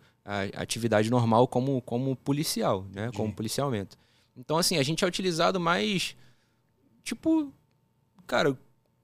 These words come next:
Speaker 1: quando realmente as forças auxiliares não, não dá conta.
Speaker 2: Vocês são como se fosse um, um reforço.
Speaker 1: E, isso, é tipo a
Speaker 2: Tá.
Speaker 1: última instância, sabe?
Speaker 2: Entendi.
Speaker 1: Tipo, ah, pô, chamou a polícia militar, não deu conta. Chamou a polícia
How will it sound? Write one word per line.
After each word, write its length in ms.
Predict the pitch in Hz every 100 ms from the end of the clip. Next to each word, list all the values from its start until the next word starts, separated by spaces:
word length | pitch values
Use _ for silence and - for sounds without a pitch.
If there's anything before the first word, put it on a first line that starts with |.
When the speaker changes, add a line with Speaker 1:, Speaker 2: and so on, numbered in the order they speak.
| _
Speaker 1:
quando 320 | 190 214 214
realmente 480 | 196 220 226 233 247
as 60 |
forças 180 | 220 220
auxiliares 340 | 208 214 208 196
não, 180 | 202 208
não 120 | 214
dá 120 | -
conta. 400 | - 165 104 90
Speaker 2:
Vocês 140 | - 139
são 140 | 160
como 180 | 160 180
se 60 | -
fosse 220 | 170 185
um, 60 |
um 580 | 202 196 196 190 185 180
reforço. 580 | 156 202 165 135 - - - -
Speaker 1:
E, 240 | 170 -
isso, 360 | 175 175 139 143
é 120 | 131
tipo 200 | 120 -
a 40 | 170
Speaker 2:
Tá. 40 |
Speaker 1:
última 220 | 202 240
instância, 480 | 233 - 190 139 98
sabe? 300 | - 156 113
Speaker 2:
Entendi. 200 | 101 -
Speaker 1:
Tipo, 360 | - 170 135 110 _ _ _ _ -
ah, 160 | 160 139
pô, 160 | -
chamou 240 | - 165 175
a 20 |
polícia 260 | 180 175
militar, 560 | 160 151 - 180 185 175
não 200 | 156 160
deu 140 | 156 151
conta. 320 | - 127 117
Chamou 200 | 131 143
a 40 |
polícia 180 | 151 151